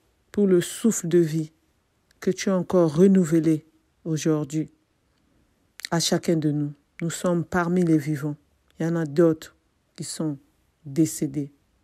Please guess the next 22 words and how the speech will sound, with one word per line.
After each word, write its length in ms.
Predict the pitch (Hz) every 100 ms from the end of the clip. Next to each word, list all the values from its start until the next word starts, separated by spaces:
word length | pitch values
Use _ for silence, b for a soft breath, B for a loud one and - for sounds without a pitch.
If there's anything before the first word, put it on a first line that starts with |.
| _
qui 80 | -
n'ont 200 | 165 156
pas 200 | - 156
pu 320 | 151 - 160 - _
voir 480 | 139 135 156 143 - _ _ _ _ _ _ _ -
ce 320 | - 175 156
jour. 340 | 131 151 139 135 b b b b -
Mais 220 | 156 160 B B
tu 140 | -
nous 200 | 160 156
as 120 | 151
fait 200 | 135 160
encore 360 | 143 139 151 139 127
grâce. 440 | 143 135 127 - - B B B B
On 100 | 156
peut 120 | -
que 120 | 156
te 140 | 151 147
dire 360 | 135 147 147 _
amen, 360 | 151 143 143 151
amen. 360 | 143 143 143
Merci, 400 | 151 156 139 -